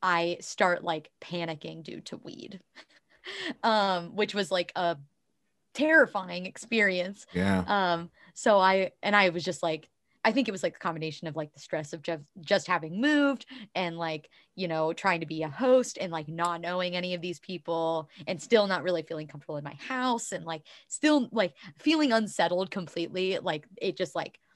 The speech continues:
Speaker 1: did not work for me. So I, like, run upstairs and I'm, like, freaking out. And so I'm like, "Okay, we gotta, like, calm down." Um, and there was, like, a band playing in the basement.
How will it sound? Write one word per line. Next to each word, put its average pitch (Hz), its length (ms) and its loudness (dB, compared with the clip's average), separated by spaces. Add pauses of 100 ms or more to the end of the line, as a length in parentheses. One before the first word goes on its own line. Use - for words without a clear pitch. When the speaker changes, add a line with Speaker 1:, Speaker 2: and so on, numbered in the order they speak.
(200)
Speaker 1:
did 208 120 0
not 170 160 -2
work 160 160 -6
for 180 80 -12
me. - 220 -14 (320)
So 180 500 0
I, 180 160 -4
like, 160 280 -4 (200)
run 233 300 4
upstairs 160 840 0 (260)
and 180 120 -2
I'm, 160 80 -2
like, 151 140 -6
freaking 214 640 0
out. 156 300 -4 (880)
And 208 160 -2
so 220 80 0
I'm 185 140 4
like, 170 160 -2
"Okay, 170 380 0 (240)
we 196 60 -4
gotta, 202 120 2
like, 170 200 -6
calm 190 420 -4
down." 156 520 -6 (360)
Um, 156 540 0
and 180 140 -4
there 170 120 4
was, 160 120 -2
like, 165 140 0
a 165 40 -10
band 196 320 -2
playing 160 540 -12 (380)
in 170 100 -14
the 160 80 -12
basement. 165 560 -6